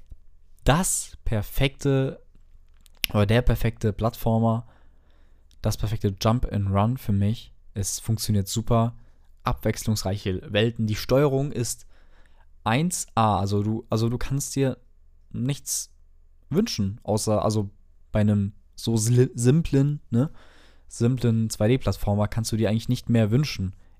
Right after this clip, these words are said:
Es ist einfach eine zehn von zehn, dieses Spiel. Und ich glaub, <laughs> so viel mehr Worte muss ich jetzt mittlerweile auch nach so vielen Jahren nicht über Super Mario World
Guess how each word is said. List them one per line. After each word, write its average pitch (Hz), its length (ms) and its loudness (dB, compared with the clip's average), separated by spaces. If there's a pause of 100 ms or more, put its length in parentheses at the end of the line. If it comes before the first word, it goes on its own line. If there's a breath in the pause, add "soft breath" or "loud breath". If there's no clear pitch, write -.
(140)
Es - 200 -4
ist - 180 -2
einfach 120 520 -2
eine 110 200 2
zehn 143 240 0
von 147 200 -2
zehn, 151 220 0
dieses 101 260 0
Spiel. 101 380 -2 (680 loud breath)
Und 110 100 -2
ich 104 100 -4
glaub, 113 320 2
<laughs> 127 280 2
so 135 240 0
viel 131 240 0
mehr 127 440 2 (120)
Worte 117 420 2
muss 117 220 0
ich 123 120 0
jetzt 117 240 -2
mittlerweile 113 580 0
auch 117 260 0 (280 loud breath)
nach 110 140 2
so 120 160 2
vielen 120 240 2
Jahren 117 280 4
nicht 117 120 0
über 113 520 0
Super 117 260 0
Mario 110 420 2
World 110 380 4